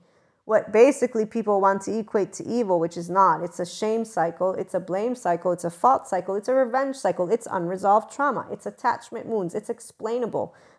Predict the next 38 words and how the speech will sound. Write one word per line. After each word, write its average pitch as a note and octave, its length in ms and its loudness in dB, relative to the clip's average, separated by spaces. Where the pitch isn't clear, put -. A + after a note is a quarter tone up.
Every G#3+ 340 2
single G#3+ 320 0
somatic F3+ 540 -2
sensory F#3+ 400 -8
motor F3+ 240 -6
therapist - 460 -10
has G3+ 140 -4
explained B3+ 580 -4
to A3 80 -4
me F#3+ 120 -4
why F3+ 160 2
people A3 400 -8
can't G#3+ 320 -8
be B3+ 140 -2
themselves. F3+ 580 -4
And A3 180 -2
the G#3 60 4
ones G#3 420 4
who A3 80 -10
say G3+ 320 -2
to G#3+ 160 -4
me A3 180 -2
they F#3+ 140 0
can't G3+ 500 0
or F#3 80 -2
they F3 140 0
think G3 300 -6
of G3+ 120 0
it G#3 140 2
and F3+ 160 0
it E3 140 -2
feels G3 360 -2
disgusting A3+ 800 -2
and F#3 100 0
they F3 120 2
continue G3+ 460 -2
to F#3 80 -2
list G3+ 320 -4